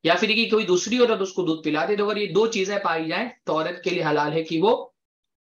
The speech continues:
दो शर्तों के साथ, अ, जायज है कि वो, अ, बाहर का दूध पिला सकती है। बाहर का दूध यानी चाहे वो मसनूई दूध हो, चाहे किसी जानवर का दूध हो या किसी दूसरी औरत का दूध।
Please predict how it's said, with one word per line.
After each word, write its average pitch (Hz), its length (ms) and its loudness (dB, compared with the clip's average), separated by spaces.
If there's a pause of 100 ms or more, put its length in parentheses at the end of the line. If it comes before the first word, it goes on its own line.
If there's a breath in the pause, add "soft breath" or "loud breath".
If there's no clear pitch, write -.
(680 loud breath)
दो 196 140 0
शर्तों 170 400 -6
के 160 80 -4
साथ, 185 360 -2 (360)
अ, 135 180 -6
जायज 165 360 -2
है 175 80 -6
कि 165 120 -4
वो, 180 160 2 (580 loud breath)
अ, 135 60 -2
बाहर 143 280 -2
का 160 100 -2
दूध 156 220 -2
पिला 131 200 -2
सकती 139 260 -8
है। 180 60 -2
बाहर 156 180 -2
का 165 80 -2
दूध 151 180 -2
यानी 156 260 -4 (280)
चाहे 143 200 -2
वो 143 140 0
मसनूई 143 440 -4
दूध 175 180 0
हो, 180 120 4
चाहे 143 220 0
किसी 143 220 -4
जानवर 135 320 0
का - 120 -4
दूध 156 160 2
हो 190 80 6
या 196 80 2
किसी 185 340 -4 (440 loud breath)
दूसरी 151 340 -2
औरत 131 300 0
का 123 100 -4
दूध। 113 260 -8